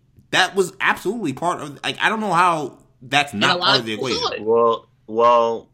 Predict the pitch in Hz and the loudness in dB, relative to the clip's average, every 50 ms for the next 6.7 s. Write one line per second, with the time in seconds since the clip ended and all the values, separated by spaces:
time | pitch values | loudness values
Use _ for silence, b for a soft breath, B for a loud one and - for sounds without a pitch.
0 | _ _ _ 104 113 120 117 113 113 110 - - 107 110 - 90 120 117 - - | _ _ _ -6 -4 -2 -2 -2 -2 -4 -6 -6 -8 -8 -6 -8 -10 -10 -10 -12
1 | 71 - - 110 110 107 104 101 92 101 104 104 107 101 98 - - 123 131 151 | -18 -12 -6 -2 0 2 2 0 0 -4 -6 -6 -6 -8 -10 -10 -6 -4 -4 -2
2 | 151 139 127 - - 120 107 - 107 104 95 90 87 - - 95 90 90 90 90 | -2 -4 -6 -8 -12 -16 -14 -10 -8 -8 -8 -8 -10 -8 -4 -2 0 0 0 -2
3 | 90 87 85 85 - 87 85 85 85 80 76 76 71 - _ _ - 87 85 80 | -4 -10 -12 -12 -12 -10 -10 -8 -8 -8 -8 -10 -12 -16 _ _ -6 -6 -6 -6
4 | - - 85 85 80 78 82 80 80 80 73 76 71 - - 78 76 73 B B | -8 -8 -6 -6 -6 -4 -6 -6 -6 -6 -6 -8 -10 -6 -4 -4 -4 -4 B B
5 | B B B B B 104 101 107 107 107 104 95 - 87 95 107 127 127 - 107 | B B B B B 0 0 2 2 2 0 -2 -6 -4 -2 -2 -2 -2 -2 -6
6 | 113 113 127 - - - 135 123 117 - - - _ | -6 -6 -6 -6 -6 -8 -8 -8 -8 -10 -18 -20 _